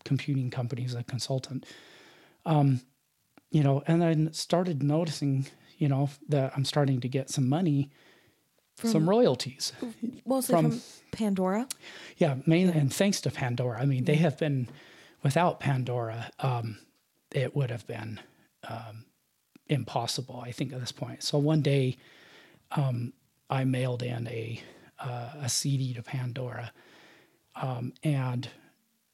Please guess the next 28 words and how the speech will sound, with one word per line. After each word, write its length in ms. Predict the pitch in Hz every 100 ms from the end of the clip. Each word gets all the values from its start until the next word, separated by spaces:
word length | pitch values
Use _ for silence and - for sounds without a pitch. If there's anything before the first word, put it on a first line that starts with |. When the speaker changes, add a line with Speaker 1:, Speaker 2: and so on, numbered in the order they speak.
| _ _ _ 147
Speaker 1:
they 200 | 139 139
put 220 | - 160
me 180 | 143 123
into 680 | 123 127 120 117 113 117 -
some 320 | - 131 120
of 60 | 117
these 220 | 113 113
really 220 | 120 117
big 220 | - 113
playlists 460 | - 127 123 123 -
they 100 | 120
have. 280 | 117 110 - _ _
Speaker 2:
Yeah. 360 | 214 190 127 123
Speaker 1:
And 120 | 120 - -
it 280 | 151 123 -
made 180 | 131
all 180 | 120 131
the 100 | 123
difference. 600 | 127 143 - 135 - - -
Speaker 2:
Yeah. 200 | 214 190 175 - - _
Speaker 1:
And 260 | 175 156 156
it 140 | 165 160
took, 280 | - 208 - _ _ _ _
you 120 | 151
know, 140 | 139 123
several 380 | - 202 143 120
years, 460 | 156 202 117 -
but 320 | - 143 143